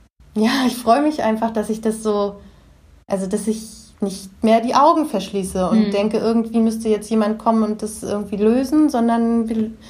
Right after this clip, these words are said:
Speaker 1: entweder löse ich's gemeinsam mit dir oder alleine. Und ja, es gibt halt immer eine Lösung.
Speaker 2: Findest Lösungen.
Speaker 1: Ja.
Speaker 2: Mhm.
Speaker 1: Und das ist, ähm, das macht mich auch stolz.
Speaker 2: Das klingt nach einer runden Sache. Ähm, du bist jetzt zweiunddreißig
Speaker 1: Mhm.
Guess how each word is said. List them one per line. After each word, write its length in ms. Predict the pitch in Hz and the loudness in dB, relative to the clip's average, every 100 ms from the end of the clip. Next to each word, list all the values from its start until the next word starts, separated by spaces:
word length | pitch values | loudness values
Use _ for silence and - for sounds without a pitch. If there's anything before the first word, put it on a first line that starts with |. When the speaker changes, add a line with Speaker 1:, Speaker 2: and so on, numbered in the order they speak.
| - - | -20 -6
Speaker 1:
entweder 300 | 220 220 214 | 0 2 2
löse 220 | 214 214 | 2 -2
ich's 120 | 208 - | -6 -6
gemeinsam 640 | 208 214 262 254 240 233 | -2 0 0 0 0 0
mit 160 | 220 | 0
dir 400 | 226 269 294 269 214 | 0 2 2 2 -2
oder 280 | 208 202 - | -2 -2 -2
alleine. 560 | 202 247 285 262 247 | 0 0 2 0 0
Und 120 | - - - - | -4 -10 -16 -6
ja, 260 | 269 196 185 - | -2 -2 -4 -14
es 100 | - | -8
gibt 180 | 233 233 | -6 -2
halt 120 | 233 | 0
immer 100 | 220 | 2
eine 120 | 240 269 | 4 4
Lösung. 420 | 302 330 180 185 | 2 0 0 0
Speaker 2:
Findest 300 | 220 208 - | 0 0 0
Lösungen. 500 | 214 202 196 196 190 | 0 0 -2 -4 -2
Speaker 1:
Ja. 220 | 208 196 - | -2 -2 -2
Speaker 2:
Mhm. 300 | 220 226 254 | 0 0 2
Speaker 1:
Und 180 | 226 220 | 0 2
das 160 | 220 | 0
ist, 220 | 233 233 - | 0 -8 -2
ähm, 480 | 220 220 220 220 220 - - - _ - - | 2 4 2 0 -6 -18 -20 -20 _ -20 -6
das 120 | 247 | -2
macht 160 | 240 254 | 0 0
mich 120 | 285 | 0
auch 80 | 277 | 0
stolz. 480 | 285 247 185 - - - - - - - - - - - - - | 0 0 0 -6 -16 -20 -20 -20 -20 -20 -20 -16 -16 -16 -8 0
Speaker 2:
Das 180 | 220 220 | 0 2
klingt 460 | 285 302 302 - | 2 2 0 -4
nach 160 | 240 254 | 0 2
einer 180 | 247 233 | 2 2
runden 360 | 269 302 254 | 2 2 2
Sache. 580 | 220 233 262 220 254 285 - | 4 2 2 0 0 -2 0
Ähm, 300 | 220 226 226 | 2 2 0
du 60 | |
bist 360 | 220 262 262 - | -2 -4 -6 -6
jetzt 500 | 233 240 240 - - | -2 -2 -4 -10 -8
zweiunddreißig 840 | - 233 247 214 208 226 254 294 - | -2 0 0 0 0 -2 -4 -4 -4
Speaker 1:
Mhm. 420 | 202 214 - - | -4 -4 -8 -12